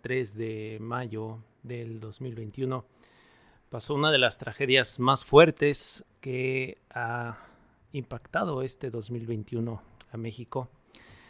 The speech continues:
Adicional de la pandemia por el covid diecinueve y tantos muertos, tantos enfermos contagiados,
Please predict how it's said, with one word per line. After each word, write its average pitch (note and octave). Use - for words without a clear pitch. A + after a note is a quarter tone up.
Adicional C3
de C3+
la B2
pandemia B2
por A2+
el G#2+
covid B2
diecinueve B2
y G#2
tantos A#2+
muertos, B2
tantos -
enfermos A2+
contagiados, A#2+